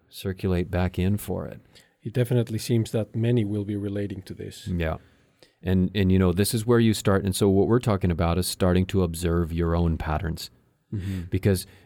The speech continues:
Speaker 1: you know, remember, we were projecting outwards. We were looking outwards. All of a sudden, you start looking inwards. This is when you start to, we spoke about this on the breath.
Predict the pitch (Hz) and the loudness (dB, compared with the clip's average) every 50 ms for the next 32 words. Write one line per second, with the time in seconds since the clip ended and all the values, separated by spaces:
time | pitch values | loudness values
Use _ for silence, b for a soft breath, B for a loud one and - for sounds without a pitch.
0 | B - 104 98 95 90 92 - - 95 101 101 98 98 104 110 113 107 95 92 | B 2 2 4 4 4 4 2 2 2 2 4 4 6 4 4 4 4 4 4
1 | 90 - - - 98 98 104 104 104 101 101 98 95 95 92 90 90 90 87 87 | 2 0 -4 0 2 4 4 4 4 4 4 4 6 6 6 6 6 4 2 -2
2 | - _ - - 92 80 80 95 98 104 - - - 95 90 87 85 82 80 78 | -6 _ -2 0 0 2 2 2 2 2 0 0 2 4 4 4 4 2 2 0
3 | 82 - - - - - 90 98 - 95 87 - - - - - - - - 110 | -4 -6 -10 -6 -2 0 0 0 0 -2 -4 -6 -6 -10 -12 -12 -12 -6 -2 0
4 | 90 87 87 90 85 87 92 90 - 104 87 82 - - 82 85 90 - 90 82 | 2 2 2 2 4 4 2 2 2 2 0 0 0 -2 -4 -4 -4 -4 -6 -8
5 | 71 - - - B B B B B - 87 82 90 98 95 - - 95 95 90 | -10 -10 -12 -14 B B B B B -6 -4 -2 -2 -2 -2 -2 0 2 2 2
6 | 87 - - 101 95 - 92 87 - - 90 92 98 113 117 92 85 80 78 90 | 0 0 0 0 0 0 0 -2 0 2 2 4 4 4 4 4 2 0 -2 -6
7 | 82 87 92 98 98 - - 104 98 98 101 98 92 87 90 90 - - - 90 | -6 -2 0 0 0 0 0 -2 -2 0 2 2 4 4 4 2 0 -2 -2 -2
8 | 87 85 - - 92 90 90 - - - 98 95 - - 92 92 92 98 92 87 | -4 -4 -4 -2 0 0 0 0 0 0 0 0 0 0 0 -2 0 0 -2 -2
9 | - 92 82 78 76 - 87 87 90 90 - | 0 2 0 0 0 0 0 0 0 -2 -4